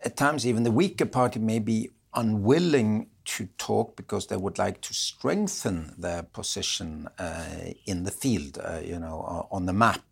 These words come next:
before, before talks. So, i-, i-, interestingly and also tragically, we often see an intensification of the fighting before, uh, talks,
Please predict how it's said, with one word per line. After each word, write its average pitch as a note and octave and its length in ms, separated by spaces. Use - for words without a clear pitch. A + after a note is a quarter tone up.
before, E2 440
before - 340
talks. - 500
So, G2 460
i-, A#2 360
i-, A2+ 120
interestingly G#2 1120
and F#2 300
also G2 680
tragically, G#2 960
we G#2+ 360
often A2+ 460
see G#2 460
an G2 220
intensification - 1800
of F#2+ 180
the F#2 100
fighting B2 880
before, C3+ 840
uh, F#2 400
talks, - 600